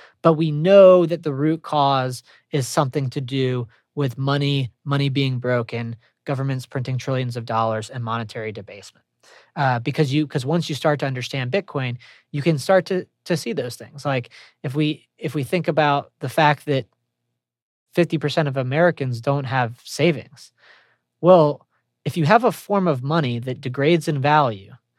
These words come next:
and that you incentivize spending of it and everyone becomes trained not to save because it's not in their interest to do it because their money will literally purchase less in the future, then what do you get?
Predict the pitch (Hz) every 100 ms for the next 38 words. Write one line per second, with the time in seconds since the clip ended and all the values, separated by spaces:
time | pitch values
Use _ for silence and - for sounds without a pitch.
0 | _ - _ - 151 139 139 143 135 -
1 | - 202 190 160 156 139 - - 175 170
2 | 135 123 110 107 113 - 139 147 185 185
3 | 175 160 165 143 - - 196 151 135 123
4 | _ _ _ _ 131 156 196 - - 185
5 | - 202 190 160 135 156 - 156 135 123
6 | - _ _ 151 - 147 170 - 165 156
7 | 139 - 208 - 147 - 160 131 170 170
8 | 147 147 139 151 139 139 151 160 147 139
9 | 156 156 156 143 160 139 131 151 156 -
10 | 135 120 202 214 135 123 - - - -
11 | 170 156 220 - 196 165 139 180